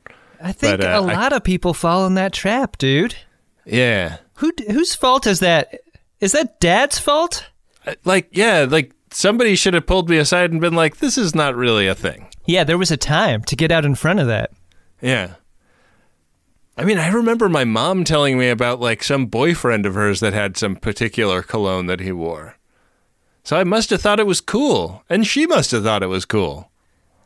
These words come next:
Speaker 1: She must have thought she was friends with you to be telling you about her <laughs> boyfriends. What the hell? What is that about, Ben?
Speaker 2: I don't know, man.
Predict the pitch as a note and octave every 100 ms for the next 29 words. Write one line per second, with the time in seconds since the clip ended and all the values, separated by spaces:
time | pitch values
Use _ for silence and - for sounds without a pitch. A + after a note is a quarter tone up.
0 | _ - G3 D#4+ - G3 - F#3 D#3+ -
1 | G3 C#3+ - - D3 B3+ A#3 C3 - A#2+
2 | G#2 G2+ - _ _ _ - - D3 A#3+
3 | C#4 G3+ G3 F#3+ F3 E3+ F3 E3 D3 -
4 | D#3 B3+ - B2+ A2+ G#2+ - - - -
5 | B3+ E3+ G3+ A#3+ E3+ E3 C#4+ C#3 B2+ -
6 | F3+ F3+ - - D#3+ - - D#3 C4 C#4+
7 | F#3+ A#3 C#4+ D3+ D#3 C3 - C#3+ F3 B3+
8 | - - - _ _ _ - C#3 - -
9 | A#3+ C#4 A#2+ F#2+ G#2 A2+ F3 B3 C#3+